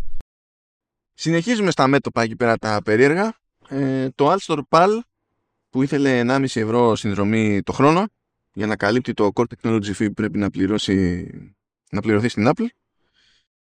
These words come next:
ε, είναι πλέον τσάμπα,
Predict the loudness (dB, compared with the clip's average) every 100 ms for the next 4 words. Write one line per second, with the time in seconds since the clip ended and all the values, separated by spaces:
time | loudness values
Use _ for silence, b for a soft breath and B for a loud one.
0 | _ _ _ _ -6 -2 2 2 0 -4
1 | -8 -12 _ _ _ _ -2 -2 0 0
2 | 2 2 2